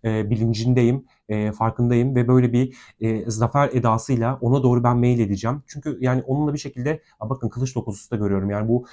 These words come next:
e, muhtemelen, e, siz olabilirsiniz. Çünkü burada, e,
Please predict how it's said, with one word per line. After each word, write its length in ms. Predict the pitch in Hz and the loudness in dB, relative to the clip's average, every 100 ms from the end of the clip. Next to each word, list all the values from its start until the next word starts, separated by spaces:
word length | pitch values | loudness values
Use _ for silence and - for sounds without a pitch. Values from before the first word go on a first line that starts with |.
| - - | -20 -6
e, 200 | 107 107 | -2 0
muhtemelen, 540 | 113 139 139 127 131 - _ | -2 0 0 0 -2 -8 _
e, 240 | 113 107 | -6 -6
siz 280 | 107 139 131 | -6 -6 -4
olabilirsiniz. 680 | 127 120 120 131 127 127 127 | 0 0 0 -4 -2 -2 -2
Çünkü 180 | 131 127 | -6 -4
burada, 360 | 120 127 127 _ 107 | -2 -2 -2 _ -8
e, 320 | 107 107 | -6 -6